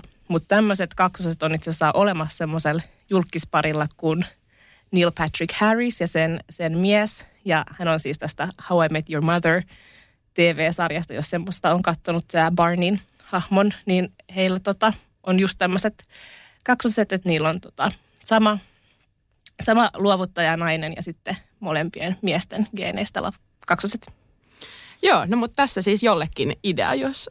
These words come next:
Speaker 2: haluaa tällaista koittaa. Et mähän olin tässä sit meidän, meillä nyt se jarru, kun musta tuntui sit vähän ikävältä se, että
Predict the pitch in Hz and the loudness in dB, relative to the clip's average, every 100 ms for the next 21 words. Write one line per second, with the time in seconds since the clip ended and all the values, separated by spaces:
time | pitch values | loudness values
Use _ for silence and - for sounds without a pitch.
0 | _ - 214 214 202 196 226 - 247 196 | _ -2 0 2 0 0 -2 -4 0 0
1 | 208 - 190 170 151 - 185 185 139 127 | 0 0 2 2 -2 0 2 2 -2 -4
2 | 143 143 135 139 135 160 123 131 143 - | -4 -4 -6 -8 -8 -4 -2 -2 -6 -8
3 | _ _ _ _ - 165 143 120 147 - | _ _ _ _ -2 0 2 0 -2 -2
4 | 185 - 170 143 - 151 175 180 165 170 | -2 0 0 0 0 -4 -4 -2 0 -2
5 | - - 135 - 262 - 160 - 160 143 | -4 -2 -2 0 -2 0 -2 0 2 2
6 | 143 170 190 170 - 165 | 2 0 -2 -2 -2 -4